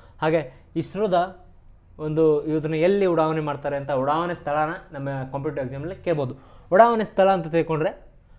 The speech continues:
ಆಂಧ್ರ ಪ್ರದೇಶದ ಶ್ರೀಹರಿಕೋಟದಲ್ಲಿರುವ ಸತೀಶ್ ಧವನ್ ಉಪಗ್ರಹ ಉಡಾವಣಾ ಕೇಂದ್ರ. ಎರಡು ಸಾವಿರದ ಇಪ್ಪತ್ತೆರಡರಲ್ಲಿ ಮಾನ್ಯ ಮಾಡಿದಂಥ ಹಳಿ ಹತ್ತು, ಹದಿನೆಂಟು, ಹತ್ತೊಂಬತ್ತು ವಿಡಿಯೋದಲ್ಲಿ ಒಂದು ಕರೆಂಟ್ ಅಫೇರ್ಸ್ ಹೇಳಿದ್ದೆ, ಅದ್ರ ಬಗ್ಗೆ ಉಪಗ್ರಹ ಒಂದು ಉಡಾವಣೆ ಆಗಿದೆ,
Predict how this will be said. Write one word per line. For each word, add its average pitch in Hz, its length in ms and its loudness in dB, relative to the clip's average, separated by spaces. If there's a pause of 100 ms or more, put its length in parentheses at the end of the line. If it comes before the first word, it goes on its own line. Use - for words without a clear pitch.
(200)
ಆಂಧ್ರ 196 340 -2
ಪ್ರದೇಶದ 170 480 -4 (180)
ಶ್ರೀಹರಿಕೋಟದಲ್ಲಿರುವ 160 1000 0
ಸತೀಶ್ 147 400 -8
ಧವನ್ 151 160 -4
ಉಪಗ್ರಹ 139 380 -4
ಉಡಾವಣಾ 139 420 -2
ಕೇಂದ್ರ. 135 320 -8 (300)
ಎರಡು 143 160 2
ಸಾವಿರದ 143 200 -4
ಇಪ್ಪತ್ತೆರಡರಲ್ಲಿ 147 640 -2
ಮಾನ್ಯ 143 340 -6
ಮಾಡಿದಂಥ 139 360 -8
ಹಳಿ 143 240 -4
ಹತ್ತು, 131 200 -6
ಹದಿನೆಂಟು, 139 320 -6
ಹತ್ತೊಂಬತ್ತು 143 320 -6
ವಿಡಿಯೋದಲ್ಲಿ 143 560 -6 (300)
ಒಂದು 135 140 -8
ಕರೆಂಟ್ 139 260 -4
ಅಫೇರ್ಸ್ 135 220 -8
ಹೇಳಿದ್ದೆ, 143 260 -2
ಅದ್ರ 139 240 -4
ಬಗ್ಗೆ 135 480 -2
ಉಪಗ್ರಹ 139 360 -4
ಒಂದು 139 360 -2
ಉಡಾವಣೆ 143 360 -2
ಆಗಿದೆ, 143 520 -6